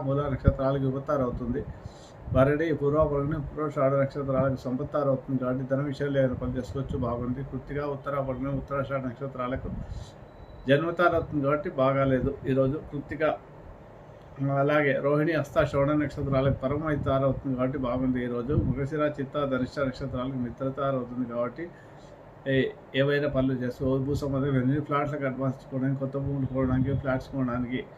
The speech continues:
చేసుకోవచ్చు. ఆరుద్ర, శతభిషం, స్వాతి నక్షత్రాలకు నైదంతార కాబట్టి బాగాలేదు. పునర్వసు, విశాఖ, పూర్వభాద్ర నక్షత్రాలకు సాధంతార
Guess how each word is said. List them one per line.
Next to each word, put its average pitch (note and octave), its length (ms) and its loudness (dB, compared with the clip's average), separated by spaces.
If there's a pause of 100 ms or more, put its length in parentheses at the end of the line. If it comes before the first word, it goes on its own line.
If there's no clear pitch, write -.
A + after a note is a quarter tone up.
(420)
చేసుకోవచ్చు. C3 560 0 (180)
ఆరుద్ర, C#3 340 4 (720)
శతభిషం, C#3 480 0 (480)
స్వాతి D3+ 360 4
నక్షత్రాలకు C#3+ 580 0
నైదంతార D3 500 2
కాబట్టి C3+ 260 2
బాగాలేదు. C3 520 2 (100)
పునర్వసు, D3 500 -2 (100)
విశాఖ, D3 260 -2 (160)
పూర్వభాద్ర C#3+ 500 0
నక్షత్రాలకు C3+ 580 -2
సాధంతార D3+ 480 -2